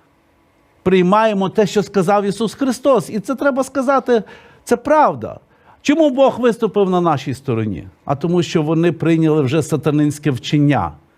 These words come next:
настільки в своє серце, що вони взяли оцю заповідь нову Ісуса Христа, що велика любов,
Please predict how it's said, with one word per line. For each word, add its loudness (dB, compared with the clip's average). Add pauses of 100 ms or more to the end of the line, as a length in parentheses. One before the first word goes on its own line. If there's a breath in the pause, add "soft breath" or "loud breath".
(460 soft breath)
настільки 0 (1300)
в -14
своє 2
серце, -2
що -4
вони 2
взяли 2 (500 loud breath)
оцю -2
заповідь -2
нову 0
Ісуса -2
Христа, -2 (420 soft breath)
що -2
велика 2
любов, 0